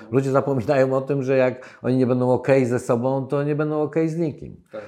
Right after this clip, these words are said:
Speaker 2: to prawda.
Speaker 1: To nie, trzeba zrobić najpierw porządek ze sobą i być tak jakby w zgodzie, żyć ze sobą.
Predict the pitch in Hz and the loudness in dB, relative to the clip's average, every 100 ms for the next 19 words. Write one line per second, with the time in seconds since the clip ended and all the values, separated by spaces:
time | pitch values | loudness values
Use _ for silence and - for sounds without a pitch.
0 | - - - 135 135 143 139 139 139 127 | -18 -20 0 4 4 4 2 0 -2 -2
1 | 156 143 143 147 135 139 147 - 143 143 | 2 4 4 2 0 0 0 2 2 4
2 | 143 127 139 151 139 127 123 131 123 - | 2 2 0 0 0 0 0 0 -2 -12
3 | - - - 123 123 120 113 139 139 131 | -20 -14 0 4 4 4 4 4 4 2
4 | 127 135 123 123 156 143 117 127 139 | 2 0 2 0 2 2 4 2 0